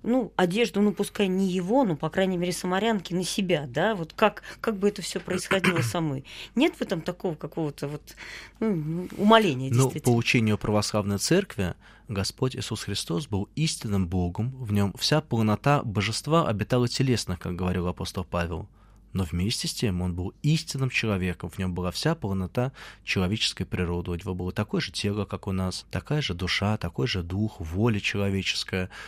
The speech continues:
Speaker 2: Он во всём был подобен нам, кроме греха. Поэтому нет, э, никакого, э, прегрешения в том, чтобы как-то вот фокусировать взгляд на его человеческой природе. Да, он был человек,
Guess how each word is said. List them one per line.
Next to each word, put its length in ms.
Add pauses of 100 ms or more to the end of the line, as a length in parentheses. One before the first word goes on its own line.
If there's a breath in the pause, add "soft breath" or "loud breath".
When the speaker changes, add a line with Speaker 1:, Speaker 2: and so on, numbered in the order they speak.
(140 loud breath)
Speaker 2:
Он 280 (280 soft breath)
во 220
всём 440
был 140
подобен 540
нам, 340
кроме 320
греха. 500 (360 loud breath)
Поэтому 400
нет, 200 (140)
э, 500
никакого, 720 (340 loud breath)
э, 360
прегрешения 960 (160)
в 120
том, 160
чтобы 520 (260 soft breath)
как-то 300
вот 120
фокусировать 880
взгляд 520
на 120
его 120
человеческой 640
природе. 500
Да, 220
он 240
был 120
человек, 460